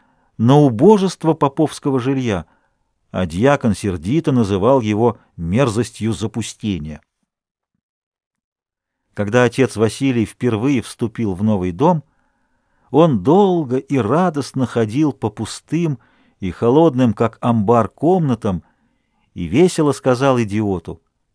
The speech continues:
«Важно, заживем мы с тобою, Василий». Идиот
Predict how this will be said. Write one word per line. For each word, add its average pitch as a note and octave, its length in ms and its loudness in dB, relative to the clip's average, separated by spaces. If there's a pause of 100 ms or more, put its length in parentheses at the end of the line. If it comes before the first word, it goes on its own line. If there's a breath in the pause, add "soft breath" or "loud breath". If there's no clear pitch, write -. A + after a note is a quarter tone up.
(200)
«Важно, B2+ 520 2
заживем A#2 540 2
мы F3+ 120 2
с - 60 -8
тобою, B2+ 500 -2
Василий». G#2 760 -6 (800)
Идиот A2+ 640 -2